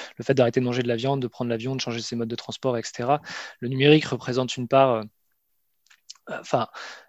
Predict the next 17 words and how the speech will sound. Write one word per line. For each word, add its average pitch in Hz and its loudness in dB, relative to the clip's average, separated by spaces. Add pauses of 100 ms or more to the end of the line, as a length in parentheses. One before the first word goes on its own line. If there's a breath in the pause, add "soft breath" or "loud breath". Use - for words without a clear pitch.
(120)
non 147 2
négligeable, 151 6
mais, 135 8
mais 131 4
quand 135 4
même, 139 6
c'est - 2
pas 139 6
la, 123 6
c'est - -4
pas 147 8
les 131 6
premiers 147 6
leviers 139 6
de, 127 2
de 123 -8
diminution, 123 -4